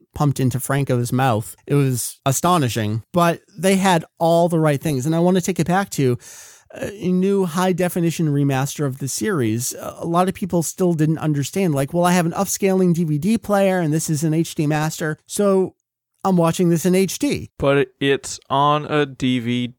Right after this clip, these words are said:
Speaker 2: D.
Speaker 1: I know, but I continue to see lots and lots and lots. It's not a one-off thing. People still think the orange bricks were H D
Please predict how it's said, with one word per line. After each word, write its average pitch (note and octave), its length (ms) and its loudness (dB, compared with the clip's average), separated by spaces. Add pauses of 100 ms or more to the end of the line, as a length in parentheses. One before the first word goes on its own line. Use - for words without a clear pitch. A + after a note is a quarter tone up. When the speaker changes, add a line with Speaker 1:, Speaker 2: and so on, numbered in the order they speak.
(120)
Speaker 2:
D. D#3+ 220 -2
Speaker 1:
I E3 200 4
know, B3 180 2
but E3+ 120 0
I D3 40 0
continue G3 960 0
to G3 140 -4
see E3+ 500 -4 (320)
lots B2+ 640 0
and D#3 260 0
lots C3 320 0
and C#3+ 100 0
lots. A#2 240 0
It's C3+ 200 -8
not C3+ 260 2
a C#3+ 60 2
one-off B2+ 400 0
thing. A#2 220 -4
People C3 260 -6
still C3 320 0
think C3 260 0
the A#2+ 100 -2
orange A#2+ 380 0
bricks A#2 400 -4 (260)
were B2+ 140 0
H - 260 0
D G#3 220 0